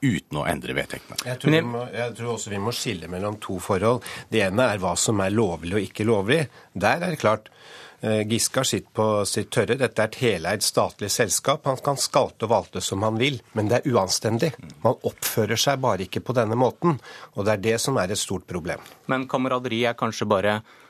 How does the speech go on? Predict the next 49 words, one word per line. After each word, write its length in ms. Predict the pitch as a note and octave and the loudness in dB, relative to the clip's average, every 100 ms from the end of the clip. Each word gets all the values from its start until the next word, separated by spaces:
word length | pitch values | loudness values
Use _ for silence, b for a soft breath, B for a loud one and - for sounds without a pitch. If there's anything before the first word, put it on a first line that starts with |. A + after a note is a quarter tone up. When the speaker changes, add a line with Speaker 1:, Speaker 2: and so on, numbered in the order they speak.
| B | B
Speaker 3:
borgerlig 560 | A#2 G2+ A#2 F2 F2+ G#2+ | -2 4 4 2 0 2
ordbruk 460 | G#2+ F#2 F2 G2 | 2 0 2 0
Speaker 2:
Nei, 100 | B2 A2+ | 2 2
Speaker 3:
for 140 | G#2+ | 4
Speaker 2:
det 80 | - | 2
Speaker 3:
aktivt 400 | A2 A#2+ A#2+ A#2 | -2 0 2 2
Speaker 2:
er, 80 | - | 0
Speaker 3:
statlig 400 | G#2 A#2 G#3+ A2+ | 4 4 4 2
eierskap, 380 | F#2 - A#2+ A#2 | 0 0 0 2
som 100 | B2+ | 4
Speaker 2:
det 80 | A#2 | 6
Speaker 3:
dere 120 | G#2 | 4
er 80 | A#2 | 4
Speaker 2:
vil 20 | |
jeg 40 | |
Speaker 3:
imot? 180 | C3+ - | 2 0
Speaker 2:
ikke 100 | A#2 | -2
si, 180 | - G2 E2+ | -2 -4 -8
fordi, 400 | - B2 A2+ B2 C#3 | -2 0 2 0 0
eh, 280 | - A#2+ A2+ A2 | -4 -4 -4 -4
forholdet 480 | - C3+ G#2 G#2 A#2+ | 0 2 2 0 2
er 320 | G2+ G2+ B2 C#3 | 2 2 0 -4
vel 160 | B2 A2+ | -6 0
helt 260 | A2 A2 | 0 0
klart 340 | - A2+ B2 - | 2 2 2 0
med 140 | B2+ - | -2 2
alle 360 | B2 F#2 G#2+ | 0 0 -4
de 120 | G#2+ | -2
kildene 440 | G#2+ C3 F#2 E2+ G2 | -2 0 -2 0 0
vi 100 | G#2+ | 2
nå 160 | G#2+ G#2 | 0 2
har, 240 | A2 C3 E3+ B B B | 2 2 0 B B B
at 180 | A2 - | 0 2
hadde 280 | A2+ F2+ | 2 0
ikke 200 | F2+ C3 | -2 0
N 160 | G#2 G2+ | 0 2
R 120 | G#2+ | 0
K 240 | A2 - A#2 | 0 2 2
lekket 560 | B2 A#2+ - D3 D3 G#2+ | 2 -4 -2 -2 0 -2
at 140 | - | 0
det 140 | A#2 | 0
var 320 | G2+ G2 G#2 A2+ - | 2 2 0 -2 -2
Hill 140 | A2+ | 0
Marta 300 | G#2 F2+ - | 2 0 0
Solberg 480 | G#2 A2 F2+ F2+ A2 | -2 0 0 0 0
som 160 | A2+ G2+ | 0 -2
skulle 360 | - G2+ F#2+ | -2 -2 0
bli 120 | F#2+ | -2
styremeder-, 760 | G2 - G#2+ F2+ F2+ F2 G#2+ C3 | -4 -2 -2 0 -2 0 0 -2